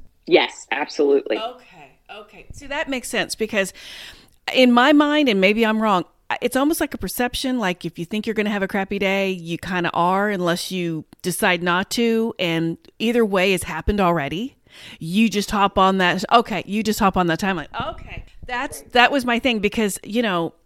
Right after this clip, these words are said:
Speaker 2: it seems a lot more complicated than it is. And if you look at the grand scheme of things, you're like, "But how is this possible?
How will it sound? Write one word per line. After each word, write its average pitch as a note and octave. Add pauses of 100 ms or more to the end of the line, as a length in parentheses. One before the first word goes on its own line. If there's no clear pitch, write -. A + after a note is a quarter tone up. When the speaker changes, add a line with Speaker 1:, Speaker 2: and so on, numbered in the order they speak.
(180)
Speaker 2:
it -
seems D4+
a -
lot G3
more G3
complicated G#3+
than E3
it D3+
is. E3+ (580)
And G3 (120)
if G#3
you G3
look B3
at -
the G3+
grand F3
scheme D4+
of B3
things, E3
you're F3+
like, D#3+
"But F3+ (260)
how C#4+
is F#4
this B3
possible? F3+